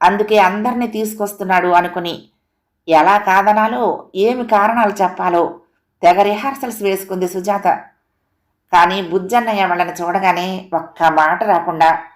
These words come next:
సిరివెన్నెల సినిమాలో సుహాసినలా అయిపోయింది సుజాత పరిస్థితి. దానికి కారణం బుజ్జన్నయ్య కూతురు అక్షయ.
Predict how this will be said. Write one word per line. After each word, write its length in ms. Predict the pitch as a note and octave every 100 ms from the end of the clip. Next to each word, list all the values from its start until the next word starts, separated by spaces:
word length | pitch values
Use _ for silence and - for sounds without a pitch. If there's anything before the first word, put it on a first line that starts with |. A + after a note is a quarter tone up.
| _ _ _ _ -
సిరివెన్నెల 520 | B3 C#4+ D4 C4 G#3
సినిమాలో 400 | G#3 F#3+ F3+ F3+
సుహాసినలా 640 | G3+ G3 A#3 A#3 A#3 B3+
అయిపోయింది 680 | A#3+ A3+ A#3 G#3+ G3+ - _ _ -
సుజాత 340 | G#3+ B3 A#3+ G3+
పరిస్థితి. 600 | G3 G3 G3 F#3 F3+ - _ _ _ _ _ _ _ _ _ E3+
దానికి 360 | E3+ F3 F3
కారణం 520 | F#3+ E3+ F#3 A3 E4+ - _ F3+
బుజ్జన్నయ్య 540 | A3 A3 C#4+ B3 G3
కూతురు 320 | G3 G3 A3+
అక్షయ. 480 | F#3 - G3 F#3+